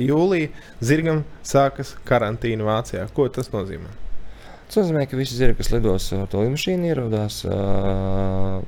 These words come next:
Speaker 2: Āhenē. Tur tā karantīna noteikti. Un,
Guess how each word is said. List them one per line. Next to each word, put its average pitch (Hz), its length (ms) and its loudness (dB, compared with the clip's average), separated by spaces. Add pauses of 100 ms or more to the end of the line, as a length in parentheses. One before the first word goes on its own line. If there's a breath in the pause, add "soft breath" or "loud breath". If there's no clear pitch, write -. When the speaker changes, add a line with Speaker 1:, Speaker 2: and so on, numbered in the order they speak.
(120)
Speaker 2:
Āhenē. 170 540 0 (280)
Tur 160 140 -10
tā 143 100 -4
karantīna 131 460 2
noteikti. - 340 -4 (920 loud breath)
Un, 117 240 -4